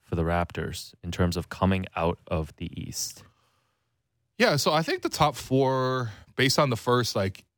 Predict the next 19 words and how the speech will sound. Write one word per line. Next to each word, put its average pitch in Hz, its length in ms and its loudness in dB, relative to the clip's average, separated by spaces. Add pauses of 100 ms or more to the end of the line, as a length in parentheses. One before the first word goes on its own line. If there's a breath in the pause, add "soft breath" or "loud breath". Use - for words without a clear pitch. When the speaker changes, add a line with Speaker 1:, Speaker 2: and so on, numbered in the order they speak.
(340)
Speaker 2:
two, 120 300 2
three 117 220 0
weeks 104 280 0
that 117 60 0
have 107 100 0
been 101 120 -2
played 104 220 0
so 131 120 0
far, 147 380 2 (120)
the - 80 -10
top 147 240 2
four 175 200 2
for 143 60 -2
me 143 120 0
in 131 60 0
the 117 140 -2
Eastern 104 220 0
Conference, 101 680 0 (120)
um, 87 500 0